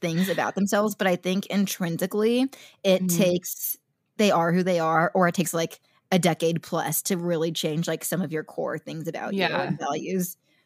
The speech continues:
Speaker 2: It depends what we're talking about changing, but some of the bigger stuff, the heavy hitters, definitely takes a long time. I think people have the capacity to change. That's my final answer. I think they do.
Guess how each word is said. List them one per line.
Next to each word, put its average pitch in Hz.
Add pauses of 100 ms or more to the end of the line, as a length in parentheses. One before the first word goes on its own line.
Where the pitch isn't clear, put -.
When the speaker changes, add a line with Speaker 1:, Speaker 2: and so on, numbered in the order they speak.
Speaker 2:
It 220
depends 240
what 180
we're 175
talking 180
about 175
changing, 175
but 165 (260)
some 202
of 202
the 196
bigger 160
stuff, 175
the 170
heavy 165
hitters, 180
definitely 165
takes 165
a 151
long 151
time. 156 (340)
I 302
think 453
people 320
have 196
the 208
capacity 165
to 151
change. -
That's 196
my 247
final 170
answer. -
I 190
think 196
they 175
do. -